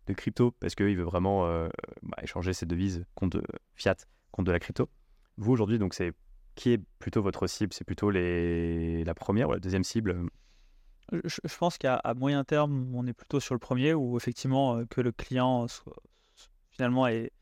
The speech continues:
Speaker 2: même pas besoin de savoir, euh, quel est le rail derrière, mais que son paiement arrive est plus intéressant. Euh, après, s-, sur le deuxième, en fait, au-, aujourd'hui, il y a, il y a des corridors où, où c'est tellement un,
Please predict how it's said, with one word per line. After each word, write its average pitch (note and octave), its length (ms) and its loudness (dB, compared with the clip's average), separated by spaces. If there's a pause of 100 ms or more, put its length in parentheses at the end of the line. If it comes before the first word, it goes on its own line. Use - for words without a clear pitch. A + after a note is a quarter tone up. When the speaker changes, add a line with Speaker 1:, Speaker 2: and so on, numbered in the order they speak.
(260)
Speaker 2:
même B2+ 200 -6
pas C3 120 4
besoin C3 240 2
de B2+ 60 -6
savoir, B2+ 540 4
euh, A#2 60 -4
quel - 140 -4
est A#2+ 60 2
le A#2 80 2
rail A#2 140 4
derrière, A#2+ 340 4
mais A#2+ 80 -6
que - 60 -12
son A#2+ 120 -10
paiement A#2 240 2
arrive A#2+ 160 4
est A#2 60 -2
plus - 180 -10
intéressant. A#2 540 2 (480)
Euh, B2 280 -2 (220)
après, B2 380 0
s-, - 160 -4
sur - 160 -4
le B2+ 100 2
deuxième, C3+ 300 2
en C3+ 60 -2
fait, D#3+ 200 2
au-, B2+ 140 0
aujourd'hui, B2+ 340 0
il D#3+ 60 2
y C#3 40 4
a, A#2 140 2
il A#2 60 -2
y A#2 40 2
a A2 40 0
des A#2+ 160 2
corridors B2+ 420 2
où, B2 80 -2 (160)
où C3 80 -14
c'est - 300 -12
tellement C#3+ 640 2
un, A2+ 80 -6